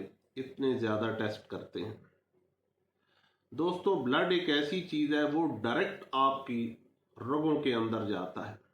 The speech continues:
اور اس کے ساتھ ذرا سا بھی کوئی پرابلم ہوئے گا تو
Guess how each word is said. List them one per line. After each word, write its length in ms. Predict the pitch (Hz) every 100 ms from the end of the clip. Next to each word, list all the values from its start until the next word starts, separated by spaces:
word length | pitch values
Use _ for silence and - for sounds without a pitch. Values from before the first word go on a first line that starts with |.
| _ _ _ - -
اور 180 | 120 139
اس 120 | 139
کے 120 | 143
ساتھ 380 | 135 127 123 110
ذرا 420 | 127 156 156 165 156
سا 60 | 143
بھی 120 | 127
کوئی 220 | 131 120
پرابلم 460 | - 110 110 117 113
ہوئے 280 | 104 101
گا 140 | 98 90 - - _ _ _ _ _ _ -
تو 240 | 120 117